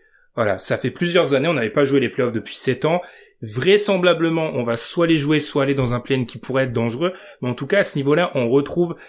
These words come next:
certaines, euh, une certaine cohérence, qui est un autre des, un autre des critères. La deuxième, le deuxième critère, c'est la continuité. Notre franchise, elle paye quoi depuis des années ? C'est le fait de constamment changer de cap. Donc,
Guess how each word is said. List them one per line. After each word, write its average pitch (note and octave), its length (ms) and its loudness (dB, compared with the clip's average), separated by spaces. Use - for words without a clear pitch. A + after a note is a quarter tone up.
certaines, D#3 500 -2
euh, A2 160 -2
une C3 80 -6
certaine F#3 480 0
cohérence, C3 400 0
qui - 120 -4
est B2 120 0
un C3 140 2
autre E3 280 0
des, A2+ 360 0
un A#2 200 -2
autre C#3 240 -2
des A2 300 -4
critères. G#2 460 -4
La B2+ 80 0
deuxième, D#3 440 0
le C3 140 -2
deuxième D#3+ 220 2
critère, F#3 280 -2
c'est - 100 0
la A#2 60 4
continuité. C3+ 520 -4
Notre G#2+ 160 -8
franchise, F#3 460 -4
elle A#2 200 0
paye D3 200 2
quoi F3 180 2
depuis C#3+ 220 -6
des B2+ 200 2
années ? D3+ 320 0
C'est - 540 -6
le B2+ 160 -2
fait F3+ 180 0
de C#3 120 -4
constamment G#3 680 0
changer C#3 280 0
de C#3 60 -4
cap. - 240 -8
Donc, A2+ 160 -8